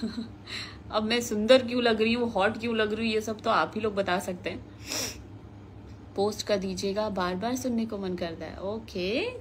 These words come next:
ठीक है। <laughs> मतलब, हेलो, अ, ऐड कीजिए। आज का जो ये live session है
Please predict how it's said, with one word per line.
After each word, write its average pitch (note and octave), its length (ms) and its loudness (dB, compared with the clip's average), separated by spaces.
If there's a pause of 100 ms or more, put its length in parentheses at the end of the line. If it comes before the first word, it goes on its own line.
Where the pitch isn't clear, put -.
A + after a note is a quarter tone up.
ठीक G3 320 -4
है। D4+ 220 0 (600)
<laughs> - 680 -8
मतलब, A#3 480 0 (2000)
हेलो, F#3 600 -2 (260)
अ, F#3 400 -8
ऐड F#3+ 340 -12
कीजिए। F#3 480 -6 (2500)
आज A#3 280 2
का A#3+ 140 2
जो A3+ 140 0
ये A3 160 2
live G3+ 300 4
session G3 420 0
है E3+ 500 -2